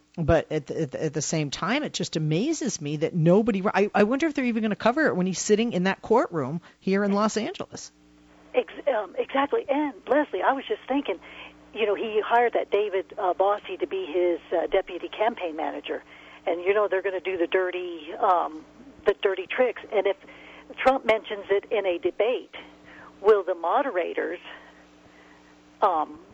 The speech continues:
Speaker 2: say, "Well, wait a minute, you gotta, you're being, you're in a lawsuit right now with raping a thirteen." That is a child molestation. That is, oh man, because he will be, eh, wouldn't he have to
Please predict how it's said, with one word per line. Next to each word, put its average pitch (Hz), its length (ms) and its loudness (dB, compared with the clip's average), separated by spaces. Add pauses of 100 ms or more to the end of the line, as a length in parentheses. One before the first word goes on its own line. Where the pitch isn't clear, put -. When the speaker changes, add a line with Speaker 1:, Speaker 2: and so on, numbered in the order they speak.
(240)
Speaker 2:
say, 202 140 4
"Well, 160 160 -2
wait 180 180 -2
a 294 60 -6
minute, - 320 -8 (1120)
you 226 100 -4
gotta, 240 400 2
you're 269 160 2
being, 185 440 -4
you're 247 360 0
in 190 300 -2
a 185 40 4
lawsuit 185 460 2
right 214 240 2
now 277 300 2 (440)
with 196 180 2
raping 208 280 0
a 214 60 -8
thirteen." - 420 -6
That 247 440 2
is 220 200 2 (540)
a 208 80 2 (200)
child 196 520 2
molestation. 208 960 0
That 262 280 4
is, 214 200 0 (1080)
oh 233 500 2
man, 196 260 2
because 202 300 2 (100)
he 247 120 -4
will 240 160 0
be, - 340 -4
eh, 277 260 2
wouldn't 320 200 4
he 302 100 -2
have 285 140 -8
to 254 100 0